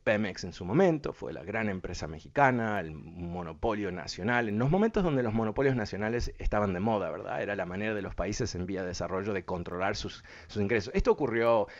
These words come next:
en Arabia Saudita, ocurrió en Irán, ocurrió en varios países donde el comienzo de la industria del petróleo empieza con inversiones de Estados Unidos o Gran Bretaña o Francia, donde fues-, fuese,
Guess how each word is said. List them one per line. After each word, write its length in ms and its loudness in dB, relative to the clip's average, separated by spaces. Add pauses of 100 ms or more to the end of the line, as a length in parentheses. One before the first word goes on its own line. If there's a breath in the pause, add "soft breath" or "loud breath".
(140)
en 140 -2
Arabia 320 4
Saudita, 720 4
ocurrió 420 -4
en 80 -4
Irán, 540 4
ocurrió 340 -4
en 100 0
varios 300 4
países 500 -4
donde 500 -2
el 180 -6
comienzo 560 2
de 80 4
la 80 2
industria 400 -2
del 100 -6
petróleo 460 -4
empieza 420 -4
con 160 -6
inversiones 480 -6
de 60 -6
Estados 320 -4
Unidos 320 -4
o 40 -12
Gran 200 -8
Bretaña 480 -6
o 20 -10
Francia, 380 -6
donde 180 -6
fues-, 440 -2
fuese, 360 -2